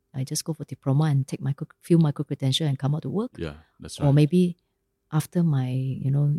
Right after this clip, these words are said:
Speaker 1: year five, from five, I can just
Speaker 2: Yeah.
Speaker 1: get some micro credential so I can come to serve the industry earlier. If, let's say, I'm not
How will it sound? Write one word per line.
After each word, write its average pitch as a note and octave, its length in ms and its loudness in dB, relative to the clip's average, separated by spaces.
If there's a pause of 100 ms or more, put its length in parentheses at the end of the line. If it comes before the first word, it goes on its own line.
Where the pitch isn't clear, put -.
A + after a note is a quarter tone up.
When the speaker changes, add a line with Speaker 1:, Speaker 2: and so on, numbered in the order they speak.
Speaker 1:
year D3+ 160 0
five, D3+ 340 -2
from C#3 160 -6
five, D3+ 400 -6
I C#3+ 60 -6
can C3 500 -2
just - 340 0
Speaker 2:
Yeah. C#3+ 140 -10
Speaker 1:
get - 200 0
some F3 480 4 (160)
micro D#3+ 260 0
credential C#3+ 400 -2
so A#3+ 140 -2
I D3 100 -4
can C#3+ 220 -4
come A#3 220 -6 (100)
to D3+ 100 -8
serve A3+ 380 2
the C#3+ 360 2
industry D#3+ 680 2
earlier. G#3 460 0 (120)
If, - 180 -2
let's G3+ 180 2
say, A#3+ 120 -4
I'm C3+ 220 0
not F3 200 4